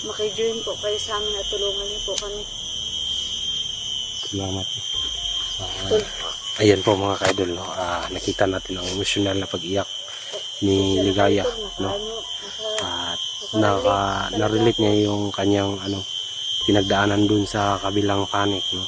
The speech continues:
Speaker 2: Ah, hinahasa siya ng mga bandido din, no? At nakita namin kanina, sobrang kawawa talaga.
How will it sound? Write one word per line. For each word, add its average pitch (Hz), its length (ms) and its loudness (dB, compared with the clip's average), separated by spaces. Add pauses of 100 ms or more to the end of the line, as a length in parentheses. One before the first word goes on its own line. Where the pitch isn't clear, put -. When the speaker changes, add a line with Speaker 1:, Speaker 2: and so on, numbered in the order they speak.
(120)
Speaker 2:
Ah, - 320 -2 (340)
hinahasa 101 480 2
siya 98 320 0
ng 98 480 2
mga 98 120 0
bandido 98 440 2
din, 101 220 2 (580)
no? 95 120 4 (260)
At - 180 0
nakita 110 320 0
namin 110 240 0
kanina, 107 460 0
sobrang 101 560 0
kawawa 98 400 2
talaga. 98 340 -2